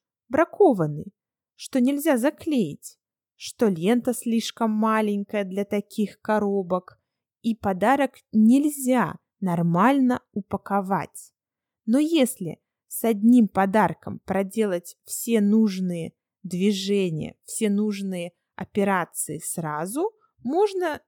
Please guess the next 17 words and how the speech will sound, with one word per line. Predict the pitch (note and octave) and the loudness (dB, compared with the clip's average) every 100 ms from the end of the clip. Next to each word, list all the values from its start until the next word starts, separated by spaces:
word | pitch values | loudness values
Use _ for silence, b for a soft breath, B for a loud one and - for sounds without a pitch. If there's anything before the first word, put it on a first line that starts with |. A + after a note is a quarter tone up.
| _ | _
сразу | - - C4+ D#4 C4 F3+ | -6 0 2 2 2 0
узнать, | E3+ E3+ F3 F3 C#4 F#4+ - _ _ | -6 -8 -6 -4 -4 -4 -12 _ _
есть | - F3+ G3+ C4 - | -12 -4 -2 -4 -4
проблемы | D4+ D4 C#4+ C#4+ C#4+ C#4 C#4 _ _ | -2 0 -2 -2 -2 -4 -8 _ _
или | A3+ G#3 G#3+ | -4 -2 0
нет. | G3+ D3 - _ _ _ _ _ _ _ _ _ _ _ _ _ | -2 -4 -10 _ _ _ _ _ _ _ _ _ _ _ _ _
И | - G#4+ | -6 -6
второй | - - B3 B3 A3+ | -4 0 2 4 2
метод — | G3+ F#3+ D#4 - F#4 - - | 2 0 -2 -2 -4 -6 -6
метод | G#3+ A3+ C#4+ C4+ C4 - | -2 0 0 -4 -6 -10
пяти | - F#3 _ - G3+ A#3+ D4 _ _ _ | -12 -12 _ -12 -6 -4 -4 _ _ _
"почему". | - A3 - - A#3+ B3+ A3+ - _ _ _ _ _ _ | -4 -4 -4 -6 -2 0 0 -2 _ _ _ _ _ _
Суть | - - A4+ - | -4 0 0 0
метода | C4+ A#3+ A3+ A3 F#3 | 2 4 4 0 0
в | F3+ - - | -4 -8 -4
том, | A3+ B3 B3+ | 0 0 -2
что | - - - A3 G#3 G3+ | -6 -16 -4 0 0 -2